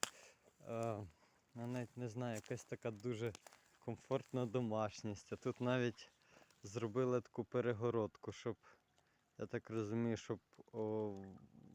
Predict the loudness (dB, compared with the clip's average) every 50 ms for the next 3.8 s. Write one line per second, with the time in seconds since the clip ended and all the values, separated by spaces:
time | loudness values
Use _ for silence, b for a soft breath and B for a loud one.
0 | -18 -18 -18 -18 -18 -18 -18 -16 -8 -4 -4 -4 -4 -4 -8 -8 -6 -4 0 0
1 | 0 0 0 -2 -2 0 0 0 0 -2 -4 -10 -12 -12 -10 -12 -12 -10 -12 -10
2 | -8 -8 -8 -8 -10 _ _ b b b b b b b b b b b b b
3 | b b b b _ _ -12 -10 -8 -6 -4 -4 -4 -4 -6